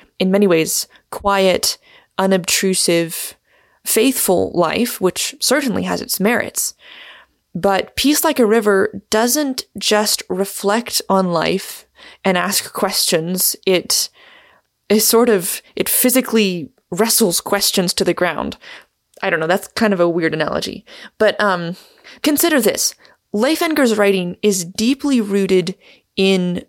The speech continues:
the stories of the Bible, not just the New Testament, but the Old Testament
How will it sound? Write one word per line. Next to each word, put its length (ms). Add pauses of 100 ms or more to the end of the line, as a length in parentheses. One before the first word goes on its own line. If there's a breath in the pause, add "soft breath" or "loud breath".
the 100
stories 420
of 100
the 100
Bible, 560 (420 loud breath)
not 200
just 200
the 80
New 180
Testament, 480
but 140
the 100
Old 220
Testament 640